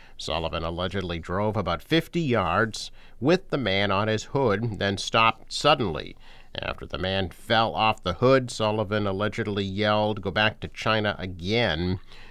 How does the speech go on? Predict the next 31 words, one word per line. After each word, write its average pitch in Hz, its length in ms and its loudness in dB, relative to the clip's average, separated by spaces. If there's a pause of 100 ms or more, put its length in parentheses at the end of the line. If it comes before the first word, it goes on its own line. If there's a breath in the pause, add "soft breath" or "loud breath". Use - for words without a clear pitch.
(200 loud breath)
Police 85 280 -6
say 80 220 -2
Sullivan 90 480 0
drove 90 320 -2
forward 131 560 2
in 80 140 -2
a 64 80 -4
fast, 107 680 0
deliberate 107 640 0
manner, 104 440 2
hitting 120 320 0
the 104 60 0
man 104 200 2
again. 98 640 0 (420 loud breath)
The 65 160 -4
impact 101 440 6
from 92 200 2
the 87 80 -2
crash 123 640 2
sent 180 260 2
that 135 240 2
victim 139 340 2
into 120 220 2
a 113 60 4
construction 123 880 0
zone. 104 440 2
He 110 80 -2
fell 131 300 0
into 120 260 2
an 110 100 2
open 123 480 2